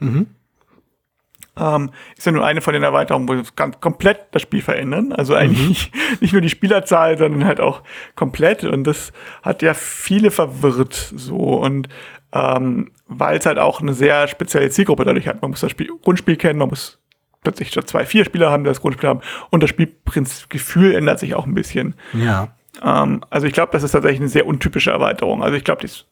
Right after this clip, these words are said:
Speaker 2: aus, ich weiß auch nicht, ob sie aus, ähm, Marketing-Sicht jetzt Sinn gemacht hat, aber, äh, sie, wir wollten halt beide einfach machen und ich hatte, ähm, weil ich,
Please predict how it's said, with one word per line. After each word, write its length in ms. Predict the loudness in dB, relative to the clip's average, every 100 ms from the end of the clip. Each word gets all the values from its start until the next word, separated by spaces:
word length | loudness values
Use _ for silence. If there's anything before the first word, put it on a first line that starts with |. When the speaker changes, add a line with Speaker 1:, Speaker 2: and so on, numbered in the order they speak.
| _ -16 -12
Speaker 2:
aus, 320 | -6 -6 -6 -12
ich 140 | -4
weiß 100 | 0
auch 60 | 0
nicht, 140 | 2
ob 120 | 0
sie 120 | 0 0
aus, 260 | 0 -2 -14 -20 -20 -20 -20 _ _ _ -4
ähm, 480 | 0 2 2 0 -4 -10
Marketing-Sicht 1300 | -4 -2 -2 -2 0 0 2 0 -2 -4 -2 -2 -4
jetzt 160 | -10 -2
Sinn 360 | -2 -2 -4
gemacht 420 | -4 -4 -4 -6 -6
hat, 300 | -6 -6 -16 _
aber, 520 | 0 2 2 2 0 -10 -20 -20 -20 _ _ _
äh, 160 | 2 2
sie, 120 | 2 -4 -6
wir 140 | 0
wollten 200 | 0 2
halt 160 | 0 2
beide 200 | 2 2
einfach 160 | 2
machen 240 | 0 -2 -4
und 100 | -2
ich 480 | -4 -8 -12 -6
hatte, 180 | -6 -6 -14 _ -12
ähm, 180 | -10 -10
weil 100 | -12
ich, 160 | -14